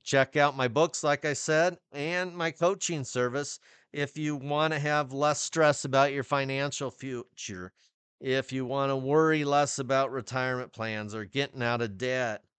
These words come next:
Just enjoy life more, to have less stress. You know, the definition, Sandy, is doing the same thing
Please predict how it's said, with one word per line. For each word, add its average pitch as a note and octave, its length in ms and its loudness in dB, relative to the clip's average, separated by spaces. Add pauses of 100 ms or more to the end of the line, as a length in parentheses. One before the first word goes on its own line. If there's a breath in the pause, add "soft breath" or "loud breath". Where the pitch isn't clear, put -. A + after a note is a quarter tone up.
(440)
Just F3+ 300 2
enjoy E3 500 4
life E3+ 400 4
more, D3+ 520 2 (400)
to D#3 60 -6
have F3 240 2
less F#3+ 240 4
stress. F3+ 880 0 (680)
You C3+ 80 0
know, D#3 140 8
the C#3 120 2
definition, F3 680 6
Sandy, D3+ 480 2
is A2+ 180 0
doing D3 280 4
the A#2+ 120 0
same C#3+ 500 2
thing D3+ 400 0